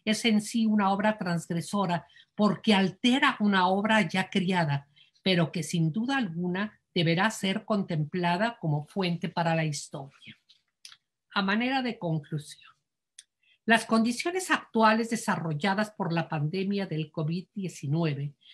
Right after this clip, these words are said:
nos ha permitido observar que el consumo del cine ha aumentado, aunque su exhibición sea a través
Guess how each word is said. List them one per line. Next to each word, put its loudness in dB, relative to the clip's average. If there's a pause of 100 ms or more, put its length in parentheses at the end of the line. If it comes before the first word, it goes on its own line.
(220)
nos 0
ha 2
permitido -2
observar -2 (280)
que 4
el 4
consumo 0
del -4
cine -4
ha 0
aumentado, -2 (500)
aunque 2
su -6
exhibición -2 (160)
sea 2
a -6
través -2